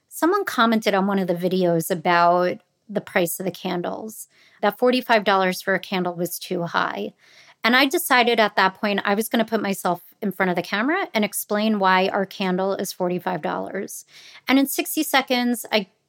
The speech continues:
did a quick speech about how they're made in the U S A, all the components are made by small businesses, and really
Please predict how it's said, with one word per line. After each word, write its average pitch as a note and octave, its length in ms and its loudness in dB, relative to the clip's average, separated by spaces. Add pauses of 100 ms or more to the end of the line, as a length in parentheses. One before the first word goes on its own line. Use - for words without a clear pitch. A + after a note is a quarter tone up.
(100)
did A3 100 0
a G#3+ 60 -2
quick - 260 -2
speech A#3+ 400 -4
about G3 260 2
how F#3 320 4
they're G3 120 0
made C4+ 240 0
in C#4+ 80 2
the C#4 80 2
U A#3+ 100 2
S G#3+ 220 0
A, F3+ 400 2
all A#3+ 160 2
the B3+ 80 -2
components G#3+ 560 -4
are G3 80 -2
made F#3+ 260 -2
by F3+ 420 2 (360)
small A#3 340 2
businesses, F#3 1120 0 (400)
and F#4 120 4
really G4+ 440 2